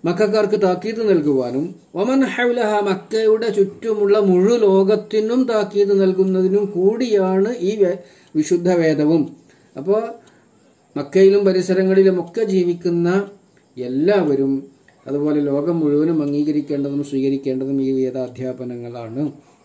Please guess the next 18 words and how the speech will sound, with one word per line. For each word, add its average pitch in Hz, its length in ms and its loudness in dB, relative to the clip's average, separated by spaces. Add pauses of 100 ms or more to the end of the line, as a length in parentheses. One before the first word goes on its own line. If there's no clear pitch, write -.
(120)
വല്ലദീന 196 480 2
യുഅ്മിനൂന 196 800 2
ബിൽ 156 200 0
ആഖിറതി, 151 640 -2
പരലോകത്തെ 185 800 0
കൊണ്ട് 185 320 -2
വിശ്വസിക്കുന്നവർ, 175 1040 0
യുഅ്മിനൂന 196 580 2
ബിഹി, 190 280 2 (100)
ഇതിനെയും 202 420 0
വിശ്വസിക്കും. 202 520 -4 (920)
ആ 190 60 0
ജൂതന്മാരെ 254 540 0
ഒന്ന് 247 260 -2 (160)
ഓർമ്മപ്പെടുത്തുകയാണ്. 190 840 0 (400)
അവർ 165 260 2
പരലോക 220 460 2
ബോധമുള്ളവരാണെന്ന് 214 1040 0